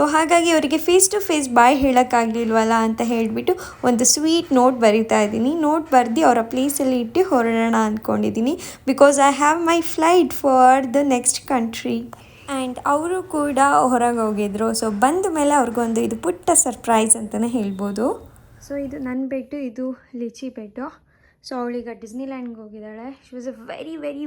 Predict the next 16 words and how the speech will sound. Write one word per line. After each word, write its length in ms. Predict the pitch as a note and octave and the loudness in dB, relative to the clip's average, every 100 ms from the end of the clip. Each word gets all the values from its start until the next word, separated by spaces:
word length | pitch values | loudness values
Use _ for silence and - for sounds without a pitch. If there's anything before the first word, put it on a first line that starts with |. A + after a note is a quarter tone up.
| B3+ | -10
very 240 | A#3+ B3+ C4+ | -10 -10 -12
sweet 260 | A3+ A#3+ A#3+ | -14 -14 -14
friend. 240 | _ A3+ | _ -16
ನನಗೆ 260 | A3+ A#3 A#3 | -14 -14 -16
ತುಂಬ 320 | - A#3+ A#3+ C4 | -12 -10 -8 -8
ಖುಷಿ 320 | C4 A#3+ B3 | -10 -16 -14
ಆಯ್ತು 200 | A3+ A3 | -16 -16
ಅವಳ 100 | G#3+ | -18
ಜೊತೆ 220 | G#3+ A3+ | -18 -20
ಮಾತಾಡಿ. 500 | A3+ G#3+ G#3 A3+ C#4+ - _ _ _ | -20 -20 -20 -18 -18 -20 _ _ _
So 100 | - C#4 | -10 -8
ಹಾಗಾಗಿ 500 | C4 C4+ C#4+ C4 D4 | -6 -6 -8 -8 -10
ಮಾರ್ನಿಂಗ್ 440 | C4+ B3 C4 C#4+ | -10 -10 -10 -10
ಹೇಗೂ 220 | C4 B3+ | -10 -10
ಬಾಯ್ 300 | C4+ A#3+ B3 | -10 -8 -8
ಅಂದಿದ್ದಾಯ್ತು, 560 | B3+ A#3 A#3 G#3+ G#3+ F4 | -10 -10 -12 -14 -10 -10